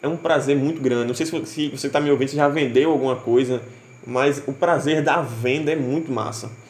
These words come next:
sabe? Eu não, eu não sei explicar, mas é incrível. E também ele prepara pra muita coisa, você quebrar reje-, você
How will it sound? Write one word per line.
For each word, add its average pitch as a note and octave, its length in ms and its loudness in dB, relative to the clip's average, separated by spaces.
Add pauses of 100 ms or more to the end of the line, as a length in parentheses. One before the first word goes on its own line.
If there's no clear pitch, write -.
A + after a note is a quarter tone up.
(140)
sabe? A#2 280 0
Eu C3+ 40 2
não, D3 160 -2
eu C#3+ 220 0
não D#3+ 140 0
sei E3+ 140 2
explicar, E3 440 0
mas B2+ 200 0
é C#3+ 60 0
incrível. A#2 480 -2 (640)
E C#3 60 0
também E3 240 4
ele F3+ 80 -6
prepara G3 300 0
pra G#3 60 2
muita G#3 200 -2
coisa, G3 280 6
você E3 160 0
quebrar D#3+ 300 2
reje-, D#3+ 300 0
você C3+ 540 0